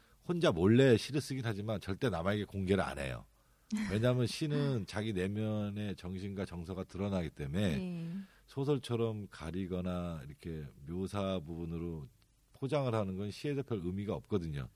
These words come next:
Speaker 2: 음.
Speaker 1: 묘사는 테크닉 중에 한 부분인 거지.
Speaker 2: 네.
Speaker 1: 그래서 시를 드러낸다는 건 마치 발개 벗고 목욕탕에 같이 들어가는 느낌이
Speaker 2: 음.
Speaker 1: 거거든요.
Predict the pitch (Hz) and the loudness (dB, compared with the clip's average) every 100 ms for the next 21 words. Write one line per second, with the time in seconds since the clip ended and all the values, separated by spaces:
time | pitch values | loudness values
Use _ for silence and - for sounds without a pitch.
0 | - 226 214 208 98 120 139 147 143 156 | -6 -4 -4 -6 -4 0 2 0 -2 -4
1 | 175 156 131 127 127 135 85 92 131 107 | -2 -2 -2 -2 -2 -4 -6 -4 -2 0
2 | 90 71 92 87 226 214 196 196 202 _ | -2 0 -2 -2 -2 -2 -4 -8 -12 _
3 | _ _ _ _ - 107 101 113 98 - | _ _ _ _ -10 -6 -2 -2 -4 -4
4 | 143 143 123 131 123 - - _ _ _ | -4 -2 0 0 0 -2 -12 _ _ _
5 | _ _ - - _ - 101 110 104 98 | _ _ -20 -20 _ -8 -2 0 0 -2
6 | 98 95 95 85 76 - 87 - _ _ | -2 -2 -4 -6 -8 -8 -10 -10 _ _
7 | - 85 92 107 90 - - 135 120 - | -10 -6 0 0 -2 -6 -4 -4 -6 -16
8 | _ 95 113 - 104 95 - 92 92 101 | _ -2 -2 -2 -6 -6 -10 -6 -2 0
9 | 98 87 76 - 80 78 73 - _ 240 | 2 0 -4 -6 -6 -4 -6 -10 _ -6
10 | 226 214 208 156 80 80 104 | -4 -4 -6 -6 -6 -6 -8